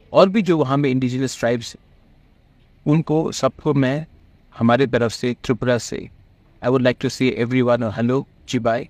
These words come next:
And मेरा एक रिक्वेस्ट है, जो भी हमारे,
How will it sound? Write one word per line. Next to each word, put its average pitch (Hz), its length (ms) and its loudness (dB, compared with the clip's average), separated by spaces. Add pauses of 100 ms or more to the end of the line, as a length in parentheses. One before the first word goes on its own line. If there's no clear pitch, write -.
(1120)
And 170 80 0
मेरा 170 240 2
एक 175 180 0
रिक्वेस्ट 156 480 0
है, 151 180 -4 (1120)
जो 151 120 4
भी 180 120 4
हमारे, 139 600 2